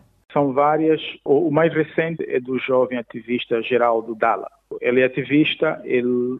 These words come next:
ah, decidiu organizar uma manifestação durante a visita do presidente Lourenço no Quanto Cubango.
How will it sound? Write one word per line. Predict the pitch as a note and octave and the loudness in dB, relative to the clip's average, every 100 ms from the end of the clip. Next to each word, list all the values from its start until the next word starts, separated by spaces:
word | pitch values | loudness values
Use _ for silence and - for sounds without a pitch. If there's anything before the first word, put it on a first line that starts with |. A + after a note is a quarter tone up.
| - - | -12 -14
ah, | C3 - B2 | -8 -10 -10
decidiu | B2 - C3 A#2 C3 C3 A#2+ G#2+ - _ _ _ | -14 -12 -12 -2 0 2 2 0 -6 _ _ _
organizar | A#2+ A2 A#2 A2+ A#2 A#2 | -2 0 0 0 0 0
uma | A2 A2+ | 0 -4
manifestação | A2+ - B2 - B2+ - - C3+ C#3 D3 - _ _ | -6 -8 -12 -8 -8 -6 -4 -2 -2 -6 -12 _ _
durante | A2+ A#2 B2 A#2+ | 0 0 0 -2
a | |
visita | A2 A2+ A2+ A#2+ A2+ | -4 -4 -4 -4 -4
do | G2+ | -8
presidente | - A2 A2+ - | -10 -10 -10 -4
Lourenço | A2+ A2 G#2+ G#2 _ G#2 - - _ _ | -4 -4 -6 -14 _ -10 -10 -16 _ _
no | A#2 | -12
Quanto | - B2 A#2 | -2 -2 -2
Cubango. | - A2+ A#2 A#2+ B2 | -8 -2 0 0 -4